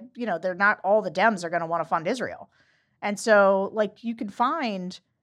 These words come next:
in this moment, why couldn't you find that? And, and the punishment, 'cause I, you're right, there are repercussions, but, like, when there are ten of you or five of you, they can single you out. When there's eighty of you, it's much harder.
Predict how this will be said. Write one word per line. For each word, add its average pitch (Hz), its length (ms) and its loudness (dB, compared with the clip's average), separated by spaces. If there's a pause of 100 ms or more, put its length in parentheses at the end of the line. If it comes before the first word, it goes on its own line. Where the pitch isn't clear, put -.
(380)
in 269 140 0
this 320 200 -4
moment, 233 460 2
why 208 160 4
couldn't 208 420 -6
you 202 80 -10
find 185 300 0
that? 180 180 2
And, 226 180 0
and 240 140 4
the 226 100 2
punishment, 220 760 -6 (340)
'cause 285 160 2
I, 302 100 2 (100)
you're 269 200 -2
right, 214 320 0
there 185 120 0
are 185 100 0
repercussions, 180 680 -4
but, 175 160 -6
like, 175 200 -2 (600)
when 233 160 2
there 214 180 4
are 147 220 0
ten 220 300 -2
of 277 140 -2
you 320 260 -6
or 180 160 -2
five 180 320 2
of 240 120 -6
you, 277 360 -6 (240)
they 233 100 6
can 220 140 0
single 208 320 -2
you 165 180 -2
out. 220 320 2 (220)
When 202 180 -2
there's 190 280 0
eighty 294 300 4
of 180 120 0
you, 175 180 0
it's 165 160 -6
much 151 140 -6
harder. - 500 -6